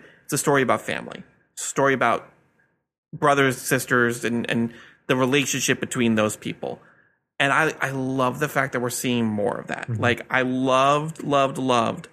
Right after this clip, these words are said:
Speaker 1: the first twenty-two movies, but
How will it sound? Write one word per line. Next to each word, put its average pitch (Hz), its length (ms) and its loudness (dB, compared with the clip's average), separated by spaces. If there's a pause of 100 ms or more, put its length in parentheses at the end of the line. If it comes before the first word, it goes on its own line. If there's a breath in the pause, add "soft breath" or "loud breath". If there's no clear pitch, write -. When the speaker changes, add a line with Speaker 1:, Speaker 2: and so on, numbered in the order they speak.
(300)
Speaker 1:
the 123 140 -4
first 127 300 -2
twenty-two 127 400 2
movies, 117 480 -4 (280)
but 123 500 0